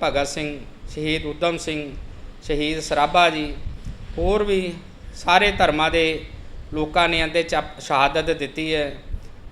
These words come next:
ਇਹ ਬਹੁਤ ਵੱਡਾ ਦਿਨ ਹੈ, ਜਿਹੜੀ ਆਹ ਆਜ਼ਾਦੀ ਆਪਾਂ ਨੂੰ ਮਿਲੀ ਹੈ।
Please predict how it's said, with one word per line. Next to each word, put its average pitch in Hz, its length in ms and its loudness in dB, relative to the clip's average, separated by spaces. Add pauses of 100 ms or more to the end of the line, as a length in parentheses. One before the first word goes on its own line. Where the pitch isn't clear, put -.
ਇਹ 175 140 6
ਬਹੁਤ 165 360 2
ਵੱਡਾ 170 320 4
ਦਿਨ 151 280 2
ਹੈ, 151 220 0 (560)
ਜਿਹੜੀ 160 320 2
ਆਹ 160 540 4
ਆਜ਼ਾਦੀ 143 420 2
ਆਪਾਂ 156 260 2
ਨੂੰ 156 100 -2
ਮਿਲੀ 151 320 0
ਹੈ। 135 320 0